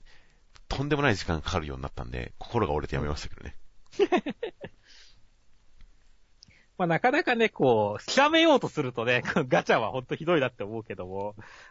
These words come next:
Speaker 2: まあ、その、自分のね、範囲内で頑張るというか、で、来たキャラに愛着を持つといった意味では、なんか、ね、面白い仕組みだとは思うんだけどね、俺も。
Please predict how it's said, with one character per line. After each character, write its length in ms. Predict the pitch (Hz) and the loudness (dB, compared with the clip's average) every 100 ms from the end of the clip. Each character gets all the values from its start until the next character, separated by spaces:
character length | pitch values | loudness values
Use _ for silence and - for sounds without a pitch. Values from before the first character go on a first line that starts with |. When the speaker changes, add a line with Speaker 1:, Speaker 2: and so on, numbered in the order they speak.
| - | 0
Speaker 2:
ま 120 | 330 | 2
あ、 60 | |
そ 120 | - 185 | 2 2
の、 220 | 170 156 | 4 2
自 120 | 151 | 0
分 180 | 196 285 | -2 0
の 100 | 269 | 2
ね、 100 | 262 | 2
範 260 | - 226 269 | 4 4 6
囲 20 | |
内 160 | 240 120 | 4 4
で 80 | |
頑 180 | 104 120 | 2 0
張 100 | 151 | 2
る 60 | - | -2
と 120 | 101 | -4
い 20 | |
う 60 | 95 | -12
か、 160 | 92 95 | -14 -14
で、 120 | 156 135 | -12 -6
来 100 | - | -2
た 100 | 220 | 0
キ 100 | 226 | 2
ャ 60 | |
ラ 80 | 220 | 2
に 100 | 233 | 2
愛 140 | 160 | 0
着 240 | 160 285 208 | 0 -2 -2
を 60 | |
持 100 | 190 | -4
つ 80 | 220 | -4
と 80 | - | -8
い 60 | 110 | -10
っ 20 | |
た 160 | - | -8
意 80 | 147 | -8
味 80 | 170 | -4
で 100 | 190 | 0
は、 320 | 247 190 113 | 2 2 2
な 100 | 104 | -4
ん 20 | 113 | -14
か、 80 | - _ - | -18 _ -8
ね、 160 | 196 113 - - | -6 -6 -10 -6
面 140 | 147 | -2
白 180 | 208 160 | 2 2
い 20 | |
仕 120 | - | 2
組 80 | 127 | -2
み 40 | |
だ 80 | 139 | 0
と 80 | 151 | 0
は 60 | 85 | -2
思 100 | 113 | -4
う 40 | |
ん 20 | |
だ 60 | 107 | -8
け 100 | 82 | -10
ど 80 | 82 | -12
ね、 60 | |
俺 80 | |
も。 60 | 87 | -12